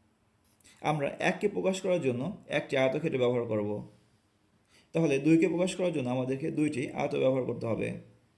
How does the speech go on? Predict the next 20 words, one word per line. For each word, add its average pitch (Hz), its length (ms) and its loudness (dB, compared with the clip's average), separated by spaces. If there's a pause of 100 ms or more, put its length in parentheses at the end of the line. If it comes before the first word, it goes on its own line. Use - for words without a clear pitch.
(680)
ঠিক 180 120 -2
একইভাবে 180 420 2
আমরা 127 220 2 (160)
পাঁচকে 151 340 -2
প্রকাশ 127 280 0
করব। 110 220 0 (1160)
তাহলে 160 180 2
আমাদেরকে 135 440 0 (200)
পাঁচটি 147 360 -2
আয়তক্ষেত্র 127 460 -2 (100)
নিতে 160 200 -4
হবে। 107 200 -2 (2000)
আর 127 200 -2
এখানে 165 220 0 (200)
অপূর্ণ 180 320 0 (200)
আছে 143 220 -4 (540)
আট 147 120 2
ভাগের 156 300 2
পাঁচ 139 200 2 (140)
ভাগ। 110 160 -4